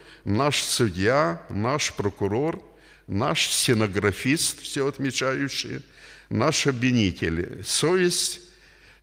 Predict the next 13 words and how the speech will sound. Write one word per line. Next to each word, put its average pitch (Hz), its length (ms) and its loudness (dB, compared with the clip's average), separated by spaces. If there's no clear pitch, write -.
<clears throat> 131 600 8
добрая 127 640 4
совесть 123 600 -2
ведёт 104 380 0
к - 40 -20
покаянию. 80 840 0
Голос 131 400 4
совести 160 600 2
не 120 180 6
даёт 135 400 2
покоя, 104 640 2
усаживает 139 800 0
нас, 135 320 -2